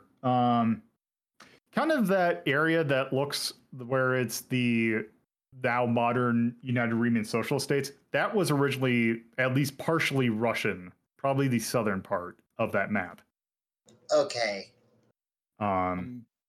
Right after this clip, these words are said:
Speaker 3: mm.
Speaker 1: you, you, you gotta
Speaker 3: No, no, no. I'm, it's, I'm looking at this map again, and I hate my brain.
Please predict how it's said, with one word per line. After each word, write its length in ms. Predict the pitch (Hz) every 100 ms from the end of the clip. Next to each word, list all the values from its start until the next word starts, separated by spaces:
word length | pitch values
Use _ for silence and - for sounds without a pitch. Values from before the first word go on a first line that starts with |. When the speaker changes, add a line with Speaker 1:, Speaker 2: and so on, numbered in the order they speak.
| _ _
Speaker 3:
mm. 380 | 120 117 113 107 _ _ _ _ _ _ _ _ _
Speaker 1:
you, 260 | 113 110 117
you, 240 | 127 120 117
you 180 | 120 113
gotta 440 | 104 107 101 101 - - _ _ _ _ _ _ _ -
Speaker 3:
No, 200 | 165 170
no, 200 | 170 160
no. 240 | 160 151
I'm, 280 | 147 135 127
it's, 460 | 127 - - - - -
I'm 100 | 143
looking 220 | 147 147
at 100 | 131
this 160 | 131
map 280 | 135 131 123
again, 380 | 131 123 123 117
and 200 | 117 117
I 100 | 120
hate 220 | 120 131 123
my 100 | 117
brain. 460 | 113 107 107 110